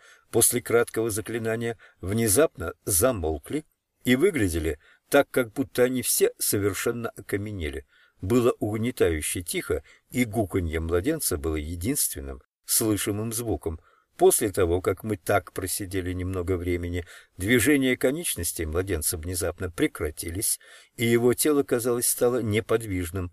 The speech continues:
Ка напряженно следил за каждым движением, и оба мы, обменявшись быстрым взглядом, остались довольны тем, что все присутствующие сидели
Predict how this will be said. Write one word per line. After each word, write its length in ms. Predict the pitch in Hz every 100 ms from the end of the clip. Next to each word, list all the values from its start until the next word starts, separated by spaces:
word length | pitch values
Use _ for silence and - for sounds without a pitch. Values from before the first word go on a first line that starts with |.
| _ _ _
Ка 200 | - 113
напряженно 640 | 107 - 110 101 104 104
следил 520 | 107 - 110 95 85 85 - _
за 280 | 107 92 113
каждым 460 | - 90 82 95
движением, 600 | 101 110 107 117 120 135 - _ _ -
и 100 | 131
оба 320 | 151 139 127
мы, 120 | 123
обменявшись 800 | 127 120 113 131 127 101 - 104
быстрым 440 | 107 117 - 95 98
взглядом, 500 | 95 143 170 95 92
остались 640 | 110 - - 170 147 - - - -
довольны 580 | 185 208 101 92 92 104 _ _ _
тем, 220 | - 214
что 340 | 208 - 98 - _
все 320 | - - 113 90
присутствующие 960 | 90 85 - 202 - 180 170 156 127
сидели 500 | 131 160 139 147 147